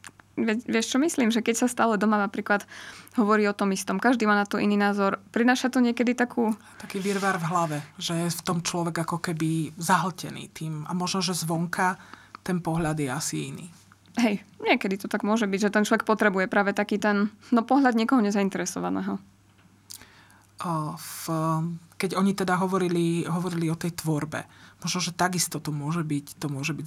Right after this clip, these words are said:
Speaker 2: zdroj, zdroj pomoci pre toho
Speaker 1: Áno.
Speaker 2: človeka.
Speaker 1: Áno, veľa ľudí nachádza takéto, ako si to práve povedala, že aj záľuby možno z mladosti.
Speaker 2: Hmm.
Speaker 1: Alebo aj spoločne na tých stretnutiach, keď sa niekedy rozprávame, že čo mi v minulosti pomohlo, keď som sa cítil zle.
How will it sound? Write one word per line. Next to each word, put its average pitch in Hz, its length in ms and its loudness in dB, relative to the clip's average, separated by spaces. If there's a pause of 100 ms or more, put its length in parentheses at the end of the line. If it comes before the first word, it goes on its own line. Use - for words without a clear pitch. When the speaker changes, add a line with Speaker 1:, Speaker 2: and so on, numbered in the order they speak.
Speaker 2:
zdroj, 151 320 0
zdroj 151 320 -2
pomoci 151 560 -6
pre - 160 -6
toho 143 240 -4
Speaker 1:
Áno. 320 80 2
Speaker 2:
človeka. 139 480 -4 (320)
Speaker 1:
Áno, 339 240 4
veľa 262 240 4
ľudí 247 240 4
nachádza 220 400 2
takéto, 220 400 -2
ako 202 160 2
si 233 160 -4
to - 80 -2
práve 226 160 2
povedala, 220 400 0
že - 80 -2
aj 208 400 2
záľuby 214 320 2
možno 226 240 2
z 214 80 0
mladosti. 202 440 0 (360)
Speaker 2:
Hmm. 202 240 -4 (240)
Speaker 1:
Alebo 214 240 4
aj 240 160 0
spoločne 214 400 0
na - 20 -4
tých 214 140 -4
stretnutiach, 220 480 -2
keď 220 160 -4
sa - 80 -2
niekedy 226 320 0
rozprávame, 226 480 0
že 220 240 0 (480)
čo - 160 2
mi 254 80 6
v 240 80 2
minulosti 226 480 2
pomohlo, 180 400 0
keď 185 160 -4
som 196 160 -2
sa 190 160 -2
cítil 190 320 -4
zle. 180 240 -2